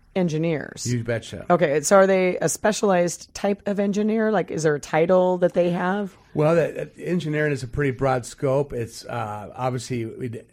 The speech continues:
Speaker 2: P Es or professional engineers, but they could be project engineers, civil engineers. They could be structural. They c-,
Speaker 1: Okay.
Speaker 2: uh,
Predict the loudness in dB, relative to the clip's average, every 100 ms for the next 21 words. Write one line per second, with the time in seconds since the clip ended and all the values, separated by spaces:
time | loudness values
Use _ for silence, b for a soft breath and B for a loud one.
0 | _ -4 -4 -2 -2 -2 -4 -8 -8 -8
1 | -4 -4 -4 -4 -4 -6 -8 -4 -2 -4
2 | -4 -10 -8 -8 -8 -10 -4 -4 -4 -4
3 | -4 -4 -4 -4 -2 -4 -6 -6 -4 -4
4 | -6 -6 -6 -4 -4 -4 -6 -8 -10 -10
5 | -10 -8 -8 -10 b b b -6 -4 -4
6 | -4 -2 -2 -2 -6 -8 -8 -12 -8 -4
7 | -2 -2 -4